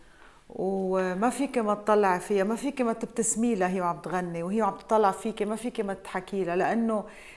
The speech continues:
عندها قلب طيب، عندها، آه، حضور لذيذ، حلوة، آه، من جوا لذيذة، آه، عم بتحاول، عم تشتغل، هيدا الحلو، وعندها صوت. يعني عندها صوت. أوقات بتقول جملة هيك بت-، مثلا أنا اليوم شفتها من، آه،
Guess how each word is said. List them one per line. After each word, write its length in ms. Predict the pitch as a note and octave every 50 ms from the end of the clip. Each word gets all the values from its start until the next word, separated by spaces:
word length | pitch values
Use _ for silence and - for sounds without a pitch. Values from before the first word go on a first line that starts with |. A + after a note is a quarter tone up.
| - -
عندها 360 | C4 C#4 C#4 B3 A#3+ F#3 D#3+
قلب 140 | A3 A#3+ A#3 - -
طيب، 460 | A3+ G#3+ G#3+ G3 F3+ F#3+ F#3+ F#3 F3+
عندها، 680 | F#3 G#3+ A#3 A#3+ A#3 G3+ A3+ G#3 G#3 G3+ G3 G3 F#3+ F#3+ - - - - - -
آه، 80 | - G3
حضور 500 | F#3+ - - A#3 A3 F#3 B3 B3 B3 G3+
لذيذ، 760 | G3+ G3+ G3+ E3+ E3+ G3+ G#3 G3+ G3 F#3+ F#3 F#3 D#3+ F3 G3
حلوة، 720 | G3 - - C#4 C4 B3+ A#3 G#3 G3+ G3+ G3 G3 F#3+ F#3+ F#3+ F#3+ - - - - - - -
آه، 520 | - F#3+ G3 G3 G3 F#3+ F#3+ F#3+ F#3+ F#3+
من 220 | G3 G#3 A3 A#3
جوا 480 | A3+ F#3 A#3 C#4 C#4+ C4+ A#3+ A#3 A3+ G#3+
لذيذة، 760 | G#3+ G#3 G#3+ - G#3+ A3+ A3+ G#3+ E3+ F#3 G3 F#3+ F#3 F#3 F#3 - - - - - - - - -
آه، 140 | - F#3 - - - - - - - -
عم 180 | - - A#3+ A#3
بتحاول، 720 | A3+ - - - C#4+ C#4+ C#4+ C#4+ C#4 C4 A#3 A3 G#3 G#3
عم 140 | G3+ G#3+
تشتغل، 640 | G#3 - C#4 D4 - - - - G#3+ G#3 G#3 F#3 E3+ E3 F3+
هيدا 280 | G#3+ B3 C4 B3+ A3
الحلو، 400 | G3+ G3+ - - A3 F#3 F#3+ F3+
وعندها 400 | F3+ F#3+ G3+ A#3+ C4+ C4+ A#3+ B3
صوت. 600 | A3+ A3+ - C#4+ E4+ F#4+ F4 - - - - - - - - - - - - - - - - -
يعني 240 | - E3+ F3 F3+ F3+
عندها 380 | F3 F#3+ A#3+ C#4+ D#4+ C#4 B3+ G#3+
صوت. 420 | F3+ - - B3+ C4+ C4+ C4 C4
أوقات 560 | - - G3+ F#3+ - G3+ B3 C#4+ C#4 - -
بتقول 480 | G3 - - - F3+ - G#3 A3+ C#4 C#4
جملة 360 | G3 G3+ C4+ C#4 C4 A#3+ G3+
هيك 280 | G#3 A3+ B3 A#3+ - A3+
بت-، 240 | G3+ - - - -
مثلا 320 | F#3+ G3 - G#3+ F3+ F3+
أنا 120 | A3+ A#3
اليوم 240 | A3 A3+ A#3 B3 A3+
شفتها 300 | G3+ - C4 - - A#3+
من، 180 | A3 A3+ A3 -
آه، 140 | - F3